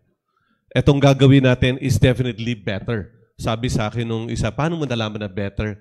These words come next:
Eh, pumasok na ako sa kaloob-looban nun. Alam ko kung anong ginagamit nilang machine. I know exactly ang capacity at lalamangan natin mismo yon.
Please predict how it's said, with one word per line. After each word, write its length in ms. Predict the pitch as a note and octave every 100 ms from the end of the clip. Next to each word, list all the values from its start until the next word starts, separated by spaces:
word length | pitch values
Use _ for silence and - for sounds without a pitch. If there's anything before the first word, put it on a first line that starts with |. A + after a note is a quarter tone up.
| _ -
Eh, 80 | D3
pumasok 560 | E3 D#3+ D#3 D3 E3+
na 160 | D#3+ D3+
ako 80 | C3+
sa 160 | D3
kaloob-looban 880 | C3+ C3 C3 C3+ B2+ C3+ C3 A#2+ C3
nun. 160 | A#2 G#2+
Alam 240 | A#2+ A#2+
ko 160 | A#2 C#3
kung 160 | C3
anong 160 | A#2 A2+
ginagamit 480 | A2 A2 G#2 A2 A2
nilang 320 | A2 G#2+ G#2+
machine. 480 | A2 - A#2+ F#2+ C#3+ - _ -
I 160 | A#2 C3
know 160 | C#3
exactly 480 | C3 - A#2 - B2
ang 80 | B2
capacity 760 | B2 - A2+ - - G2+ F#2+ _ _
at 160 | B2 B2+
lalamangan 560 | A#2+ A#2 A#2 A#2 A2+ G#2+
natin 320 | G#2 A2+ G#2+
mismo 320 | G2 - F2
yon. 320 | F2+ F2+ D#2